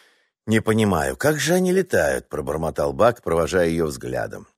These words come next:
Воздухолет тем временем аккуратно коснулся колесами бетона и, плавно замедляя ход, побежал по длинной полосе. Богдан недоуменно посмотрел на Бага, что, мол, ечь такое,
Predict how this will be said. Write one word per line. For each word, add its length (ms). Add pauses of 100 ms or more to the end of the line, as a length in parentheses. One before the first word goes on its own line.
(300)
Воздухолет 600
тем 200
временем 460
аккуратно 500
коснулся 500
колесами 480
бетона 460
и, 200
плавно 540
замедляя 560
ход, 300
побежал 560
по 140
длинной 520
полосе. 640 (840)
Богдан 460
недоуменно 720
посмотрел 640
на 120
Бага, 580
что, 200
мол, 240
ечь 320
такое, 480